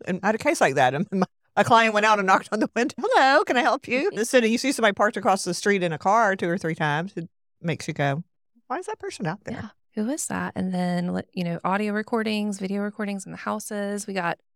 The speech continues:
Speaker 2: Ring cameras,
Speaker 1: Right.
Speaker 2: house cameras all the time. And now I'm running into a lot of issues where a spouse moves out and they think that they still have access to those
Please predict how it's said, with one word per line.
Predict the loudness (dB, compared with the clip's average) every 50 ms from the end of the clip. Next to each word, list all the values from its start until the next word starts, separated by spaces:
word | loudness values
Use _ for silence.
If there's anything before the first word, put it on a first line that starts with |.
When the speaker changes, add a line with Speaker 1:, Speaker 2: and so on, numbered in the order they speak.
| _ _ _ _ _ _
Speaker 2:
Ring | -4 -2 -2 0 -2 -4
cameras, | -2 -2 -2 -2 0 2 2 2 2 4 4 4
Speaker 1:
Right. | 4 6 6
Speaker 2:
house | 4 4 2 0 -2
cameras | -2 -2 0 0 0 0 0
all | -2 -2
the | -2 -4
time. | -4 -6 -6 -4 -4 -4
And | -4 -2
now | -2 0 0
I'm | 0 -2
running | -4 -4 -4 -6
into | -6 -8 -8 -8 -8 -6
a |
lot | -4 -4 -4 -4
of | -4 -6
issues | -8 -8 -8 -10 -8 -8 -8 -8 -8 -8
where | -6 -6 -6
a | -8 -10
spouse | -8 -6 -6 -6 -6 -6 -10
moves | -10 -8 -6 -4
out | -2 0 0 -2 -2 -4 -6
and | -6 -6 -6 -6 -6
they | -6 -8
think | -8 -8 _ -8 -8 -6 -8
that | -10 -8
they | -8 -8 -8
still | -8 -8 -8 -8 -6
have | -6 -8 -8
access | -8 -12 -10 -10 -10 -10 -8 -8 -8
to | -6 -6 -4
those | -2 -2 -2 -2 -4 -6 -12